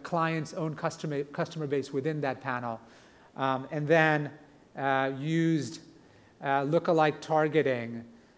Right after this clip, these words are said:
um, working with the middle layer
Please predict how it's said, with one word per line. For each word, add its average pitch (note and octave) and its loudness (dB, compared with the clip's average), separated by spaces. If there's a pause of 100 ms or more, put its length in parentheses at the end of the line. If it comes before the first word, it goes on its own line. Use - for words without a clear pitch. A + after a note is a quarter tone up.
(160)
um, B2+ -2 (640)
working D3+ 0
with D3 2 (460)
the C3+ -2 (320)
middle D#3 4
layer C#3+ 2